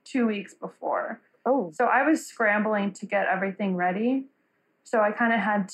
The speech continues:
Speaker 1: to, um, prioritize how much time I was spending on some of the pre-, preparation. So I, I knew I wasn't gonna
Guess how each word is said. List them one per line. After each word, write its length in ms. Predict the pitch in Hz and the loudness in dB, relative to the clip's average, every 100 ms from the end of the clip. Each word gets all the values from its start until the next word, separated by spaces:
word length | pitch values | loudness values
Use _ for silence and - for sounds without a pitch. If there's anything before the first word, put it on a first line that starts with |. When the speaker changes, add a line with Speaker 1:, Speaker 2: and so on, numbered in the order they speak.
| - | -6
Speaker 1:
to, 640 | 202 190 185 180 185 185 - - | -2 0 0 0 -2 -4 -12 -12
um, 280 | 202 190 190 | -10 -8 -6
prioritize 1040 | - 220 202 190 190 - 190 175 175 196 - | 0 4 4 4 2 0 -2 0 -2 -4 -4
how 160 | 214 | -2
much 320 | 190 180 - | 0 -2 -4
time 220 | - 170 175 | -12 -8 -6
I 100 | 156 | -8
was 120 | 185 | -10
spending 420 | - 190 190 101 | -8 -6 -6 -6
on 160 | - 220 | -8 -8
some 160 | - | -6
of 120 | 208 | -8
the 60 | 208 | -10
pre-, 180 | - 214 - - - | -14 -16 -16 -20 -4
preparation. 760 | 202 196 180 185 - 240 262 | -4 -2 -2 -4 -2 0 2
So 160 | 247 202 | 0 0
I, 260 | 202 - | 0 0
I 40 | 226 | 4
knew 200 | 233 233 | 6 6
I 100 | 208 | 4
wasn't 240 | 208 208 | 2 0
gonna 320 | 196 190 185 | 0 0 0